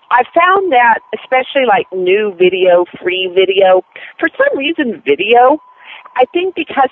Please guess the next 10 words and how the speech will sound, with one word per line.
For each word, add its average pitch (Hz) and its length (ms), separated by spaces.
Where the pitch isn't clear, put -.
so 240 120
many 254 180
marketers 202 540
have 175 140
used 165 340
that 190 180
over 196 180
the 190 80
years, 190 400
that's 220 380